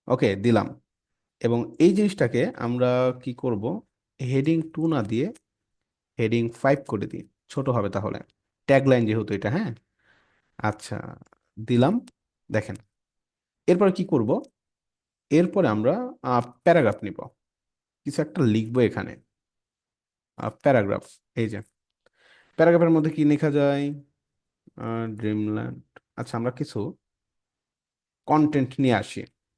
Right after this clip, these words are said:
চ্যাট জিপিটির কাছে যাই। চ্যাট জিপিটি তো সবাই ইউজ করেন, রাইট? সার্চ করি, "Are you known about ড্রিমল্যান্ড আইটি ইনস্টিটিউট?"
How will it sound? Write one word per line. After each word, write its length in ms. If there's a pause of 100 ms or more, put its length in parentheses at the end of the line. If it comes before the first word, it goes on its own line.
(140)
চ্যাট 200
জিপিটির 280
কাছে 220
যাই। 180 (480)
চ্যাট 140
জিপিটি 220
তো 80
সবাই 260
ইউজ 160
করেন, 340
রাইট? 320 (1600)
সার্চ 280
করি, 360
"Are 400
you 260 (540)
known 920 (500)
about 680 (1400)
ড্রিমল্যান্ড 640 (300)
আইটি 480 (440)
ইনস্টিটিউট?" 1120